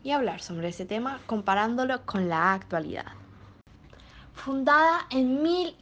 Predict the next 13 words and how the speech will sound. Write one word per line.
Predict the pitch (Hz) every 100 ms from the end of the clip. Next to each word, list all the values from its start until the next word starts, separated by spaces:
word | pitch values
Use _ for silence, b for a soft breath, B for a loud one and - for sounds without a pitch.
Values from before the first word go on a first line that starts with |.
| -
quinientos | 262 269 269 254 254
treinta | 254 226 185
y |
tres, | 185 180 170 190 B B -
Cartagena | 240 240 240 233 277 320
de | 302
Indias | 247 233 240 247
se | 254
convierte | 226 208 190 190 202 214
en | 202
el |
siglo | 190 208 202 226
dieciséis | 233 196 190 240 254